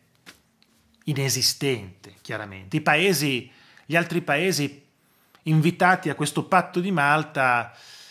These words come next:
han detto: "Tu digli di sì, no? Vai lì, gli dici di sì e poi, <laughs> ma fa, ma andate a quel paese, no? Redistribuzione volontaria." Intanto i,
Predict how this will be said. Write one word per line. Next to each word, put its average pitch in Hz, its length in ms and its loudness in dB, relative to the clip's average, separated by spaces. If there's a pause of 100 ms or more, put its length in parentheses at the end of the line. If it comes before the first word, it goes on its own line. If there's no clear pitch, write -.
(160)
han 151 180 0
detto: 147 360 0
"Tu 196 120 -6
digli 117 300 -6
di 117 120 -8
sì, 101 360 -6
no? 107 140 -12
Vai 147 240 0
lì, 123 180 -6
gli 110 160 -10
dici 139 200 -6
di 120 100 -6
sì 151 240 -2
e 113 60 -4
poi, 113 400 -8 (140)
<laughs> - 120 -20
ma 160 120 -2
fa, - 260 -6 (200)
ma 127 100 -4
andate 113 320 -8
a - 20 -6
quel 110 200 -12
paese, 110 580 -8
no? 113 220 -10 (320)
Redistribuzione 135 800 -4
volontaria." 113 720 -6 (540)
Intanto 277 680 0
i, 214 420 -4